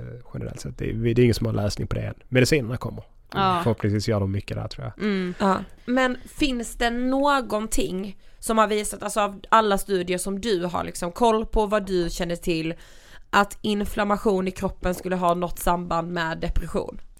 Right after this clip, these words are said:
Speaker 1: Ja, det har vi samma korrelation där. Alltså,
Speaker 3: Ja.
Speaker 1: de, i, i,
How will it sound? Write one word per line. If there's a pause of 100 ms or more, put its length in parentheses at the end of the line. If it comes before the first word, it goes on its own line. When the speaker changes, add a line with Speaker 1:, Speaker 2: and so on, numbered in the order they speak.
Speaker 1:
Ja,
det
har
vi
samma
korrelation
där.
Alltså,
Speaker 3:
Ja. (240)
Speaker 1:
de,
i,
i,